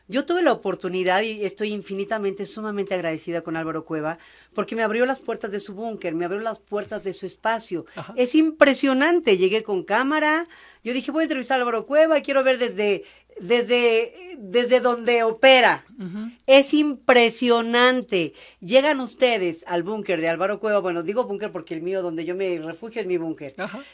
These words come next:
Speaker 1: Llego al lugar de Álvaro Cueva, este, en la pared empotrados, como, ¿cuántos monitores tienes?
Speaker 2: Ocho, ocho.
Speaker 1: Ocho, ocho monitores, monitoreando, eh, todos los canales, hablando por teléfono y todo. Me impacta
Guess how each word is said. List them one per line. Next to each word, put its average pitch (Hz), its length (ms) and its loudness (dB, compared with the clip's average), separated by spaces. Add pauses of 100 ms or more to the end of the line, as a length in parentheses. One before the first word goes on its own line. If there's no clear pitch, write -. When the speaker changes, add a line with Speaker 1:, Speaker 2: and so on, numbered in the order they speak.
Speaker 1:
Llego 262 280 4
al 277 120 4
lugar 240 320 4
de 233 60 2
Álvaro 214 340 2
Cueva, 208 440 0 (340)
este, 180 1160 -2 (600)
en 196 180 -2
la 196 100 2
pared 208 280 0
empotrados, 220 600 -2
como, 170 240 -6
¿cuántos 233 300 -10
monitores 196 500 -8
tienes? 175 340 -6
Speaker 2:
Ocho, 160 320 -6
ocho. 202 340 -6
Speaker 1:
Ocho, 202 40 -10 (100)
ocho 277 320 2
monitores, 220 680 -2 (640)
monitoreando, 247 1000 2 (240)
eh, 233 240 -8 (180)
todos 269 200 6
los 226 140 -4
canales, 233 760 0 (280)
hablando 233 380 -2
por 202 140 -6
teléfono 226 580 -4
y 214 60 -8
todo. 180 360 -4 (600)
Me 226 200 -6
impacta 254 720 -6